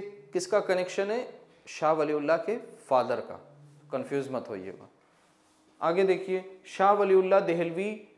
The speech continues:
के बारे में और क्या बात हमें पता है कि इन्होंने translation किया है कुरान का Persian language में। Persian language में कुरान का translation किया,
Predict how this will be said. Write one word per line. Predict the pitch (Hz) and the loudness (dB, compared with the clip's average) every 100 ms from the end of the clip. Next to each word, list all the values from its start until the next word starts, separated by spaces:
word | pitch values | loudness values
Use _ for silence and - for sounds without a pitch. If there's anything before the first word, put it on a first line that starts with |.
| _ _ _ 151 | _ _ _ -4
के | 156 156 175 | -2 -2 4
बारे | 160 160 180 | 6 6 4
में | 185 | -2
और | - 165 | 2 2
क्या | 170 180 170 | 2 4 4
बात | 156 156 156 | 6 4 2
हमें | 156 151 156 | -4 -8 -4
पता | 156 160 156 | -4 0 0
है | 156 202 - - _ | -2 -6 -10 -20 _
कि | 170 165 | -2 0
इन्होंने | 175 190 202 | -2 -2 -4
translation | 190 170 170 185 180 208 202 | 0 0 0 -2 -4 -4 -6
किया | 180 175 | -2 -2
है | 175 185 | 0 0
कुरान | 185 156 165 180 | 2 2 2 0
का | 175 175 - - - | 0 -2 -4 -16 0
Persian | - - 190 208 | 0 0 -4 -2
language | 196 143 127 120 - | 2 0 0 -4 -8
में। | 95 - - _ _ _ - - _ _ _ _ _ _ _ _ | -12 -18 -20 _ _ _ -20 -20 _ _ _ _ _ _ _ _
Persian | 147 - 185 | 2 2 -2
language | 190 180 175 185 | 0 0 0 -2
में | 190 196 | -2 -2
कुरान | 175 165 175 | 2 2 2
का | 180 180 | 2 2
translation | 180 160 151 156 151 196 | 4 2 2 -2 -2 -4
किया, | 190 151 160 | -4 0 0